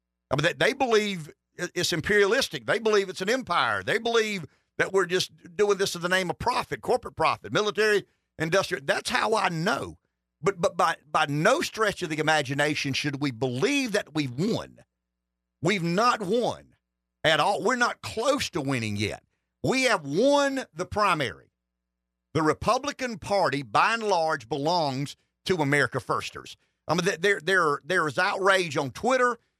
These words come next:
I mean, you got all these, the, these five oh one C threes and these, uh, what, what am I, th-, th-, these consulting agent principles first and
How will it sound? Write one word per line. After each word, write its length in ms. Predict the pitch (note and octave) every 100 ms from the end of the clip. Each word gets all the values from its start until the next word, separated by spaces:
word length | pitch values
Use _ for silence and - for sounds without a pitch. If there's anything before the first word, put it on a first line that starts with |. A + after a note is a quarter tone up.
| _
I 80 | C#3+
mean, 80 | D#3
you 80 | D3
got 160 | F3+
all 120 | F3 D3
these, 420 | D3+ C#3 B2+ A2
the, 160 | B2+
these 180 | B2 B2
five 280 | - D#3+ D#3+
oh 20 |
one 160 | D3 C#3
C 180 | - A#2+
threes 720 | - F3+ G#3+ G#3+ G#3+ G3+ D3+
and 180 | C#3+ B2
these, 380 | B2+ A2+ - - _ _ _ _ -
uh, 320 | A2+ G#2 F#2+
what, 200 | B2 C#3+
what 100 | D#3+
am 60 | D3
I, 100 | C3
th-, 260 | C#3 C3+
th-, 140 | D3 C3+
these 200 | D3 C3+
consulting 640 | C3+ A2+ - F#3+ G#3+ F3+ D3
agent 400 | F3+ E3+ F#3 -
principles 560 | G3 - - F#3 F3
first 560 | - C#3+ D#3 G#2+ - C3+
and 380 | C3 B2 A#2+